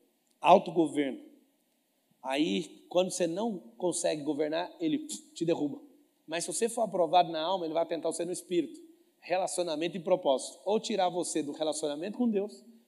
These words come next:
ou tirar você do seu propósito. Só pra você saber, vai dar no mesmo resultado. Aprenda uma coisa. Lá em Mateus quatro, quando Jesus foi pro deserto, a primeira coisa que o diabo falou pra ele foi o quê? "Você tá com fome?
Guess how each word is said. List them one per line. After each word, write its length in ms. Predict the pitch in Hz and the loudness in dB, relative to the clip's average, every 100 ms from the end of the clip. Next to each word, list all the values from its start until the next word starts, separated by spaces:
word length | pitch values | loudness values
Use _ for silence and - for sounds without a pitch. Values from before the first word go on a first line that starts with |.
| - | -2
ou 100 | 165 | 0
tirar 200 | 185 165 | 0 -2
você 200 | 160 170 | 0 -4
do 80 | 151 | -2
seu 120 | 180 | 0
propósito. 440 | 196 180 139 123 | 2 2 0 0
Só 100 | 165 | 0
pra 80 | 170 | -2
você 100 | 175 | -2
saber, 360 | - 151 135 - | -2 -2 -2 -2
vai 140 | 143 | 0
dar 120 | 151 | 2
no 80 | 151 | 2
mesmo 240 | 143 185 175 | 0 -4 -4
resultado. 400 | 156 139 117 - - _ _ _ _ _ _ _ _ _ _ _ _ _ _ _ | -4 -4 -4 -6 -20 _ _ _ _ _ _ _ _ _ _ _ _ _ _ _
Aprenda 300 | 135 123 165 | -4 0 2
uma 120 | 165 151 | 0 0
coisa. 360 | 151 127 - - - - _ _ _ | 2 0 -2 -16 -20 -20 _ _ _
Lá 120 | 143 | -2
em 40 | 170 | 0
Mateus 360 | 175 - 165 | 0 0 0
quatro, 280 | - 175 156 | 2 2 2
quando 160 | 175 170 | 0 0
Jesus 520 | 156 156 170 214 220 | 2 2 0 2 2
foi 160 | 180 165 | 4 0
pro 140 | 156 | 0
deserto, 500 | 175 180 170 185 180 | 0 2 2 0 -2
a 40 | |
primeira 320 | 156 156 208 208 | -4 -4 -4 -2
coisa 200 | 190 - | -4 -4
que 80 | |
o 40 | 170 | 0
diabo 200 | 156 151 | 0 0
falou 220 | 151 147 | -2 -2
pra 120 | 156 | -2
ele 100 | 160 | -4
foi 120 | 156 | -4
o 40 | 139 | -2
quê? 200 | 202 226 - - _ _ _ _ _ _ _ _ | -2 -2 -6 -20 _ _ _ _ _ _ _ _
"Você 180 | - 262 | 4 4
tá 160 | - | 4
com 160 | - 185 | -2 0
fome? 520 | - 233 190 143 - | 6 6 6 2 -12